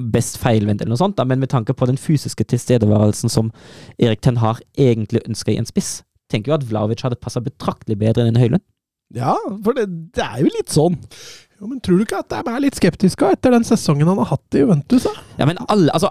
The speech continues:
Speaker 1: alle spisser i hele, hele verden hadde sett dårlig ut i den Juventus-sesongen der.
Speaker 3: I, i, jo, men spørsmålet her er jo det at når du har v-, kostet så mye penger, da, og levert såpass dårlig.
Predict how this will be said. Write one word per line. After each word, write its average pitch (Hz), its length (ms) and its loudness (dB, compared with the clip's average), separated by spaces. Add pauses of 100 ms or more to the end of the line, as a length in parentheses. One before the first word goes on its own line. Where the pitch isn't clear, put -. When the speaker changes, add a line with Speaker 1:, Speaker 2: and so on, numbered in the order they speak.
(100)
Speaker 1:
alle 175 220 4
spisser 139 280 2
i 143 80 6
hele, 147 300 4
hele 165 300 4
verden 147 240 4
hadde 135 160 4
sett 143 180 -2
dårlig 131 400 4
ut 117 180 0
i 120 120 2
den 110 200 2
Juventus-sesongen 110 580 -2
der. 127 100 -4 (140)
Speaker 3:
I, 220 180 4
i, 220 200 4 (220)
jo, 247 180 6 (200)
men 233 380 2 (1080)
spørsmålet 196 600 4
her 302 160 2
er 160 240 4
jo 175 80 4
det 165 80 6
at 160 140 0
når 185 140 6
du 202 40 6
har 151 320 4
v-, 151 260 -4 (100)
kostet - 360 0
så 175 160 2
mye 180 160 4
penger, 180 240 2
da, - 80 -2
og 170 140 4
levert 180 260 4
såpass - 360 -2
dårlig. 190 280 2